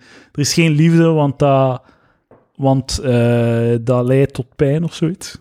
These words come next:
Er is alleen een soort van vrije, eh, alles kapot neuken moraal of zoiets.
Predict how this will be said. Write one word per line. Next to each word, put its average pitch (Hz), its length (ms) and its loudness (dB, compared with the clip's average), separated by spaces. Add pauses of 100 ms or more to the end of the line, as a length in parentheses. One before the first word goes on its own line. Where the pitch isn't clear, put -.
Er - 80 -6
is 123 120 2
alleen 127 240 4
een 135 60 2
soort 131 240 -4
van 120 240 -2
vrije, 117 720 0 (960)
eh, 110 680 -4 (760)
alles - 360 -8
kapot - 420 -8
neuken 117 380 -4
moraal 113 460 -8
of - 100 -16
zoiets. - 440 -18